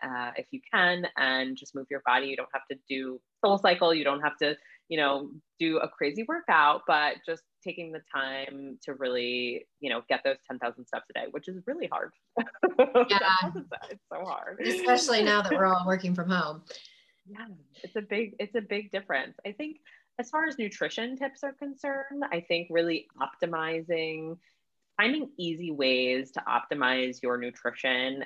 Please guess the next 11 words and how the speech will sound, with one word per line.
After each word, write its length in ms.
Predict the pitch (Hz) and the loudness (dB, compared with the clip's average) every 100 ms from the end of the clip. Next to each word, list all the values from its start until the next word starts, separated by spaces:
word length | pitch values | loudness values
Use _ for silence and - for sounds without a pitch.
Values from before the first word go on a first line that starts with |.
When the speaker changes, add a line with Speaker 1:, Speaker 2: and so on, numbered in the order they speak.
| - | -2
Speaker 1:
outside 560 | 127 - - 110 113 123 | -2 -2 -2 0 2 0
of 80 | 127 139 | -2 -2
the 100 | 120 | -2
weight 360 | 113 117 127 | -2 -2 -2
and 100 | 135 | -2
really 260 | 127 120 123 | -2 -2 -2
focusing 440 | 123 117 120 123 120 123 | -4 -4 -4 -4 -4 0
on, 500 | 117 120 123 120 120 _ _ _ | 0 2 -2 -6 -12 _ _ _
um, 440 | 139 123 117 120 117 - | 2 4 2 -2 -10 -6
being 360 | 160 156 143 139 | 4 4 4 2
as 100 | 131 | -2